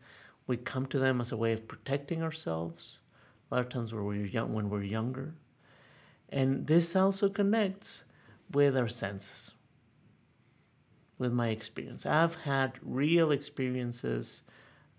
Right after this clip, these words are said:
of difficult things that I've been through. And that's how I came to make sense of the world. The things that I've touched, smelled, tasted,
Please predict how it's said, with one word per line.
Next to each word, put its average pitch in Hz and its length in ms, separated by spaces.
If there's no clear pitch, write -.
of 98 240
difficult 139 640
things 110 480
that 107 160
I've 123 300
been 135 220
through. - 340
And 127 180
that's 113 220
how 127 200
I 127 120
came 113 280
to 135 100
make 135 180
sense 139 260
of 143 100
the 147 100
world. 170 540
The 120 120
things 127 580
that 107 300
I've 98 400
touched, - 600
smelled, 131 640
tasted, 147 540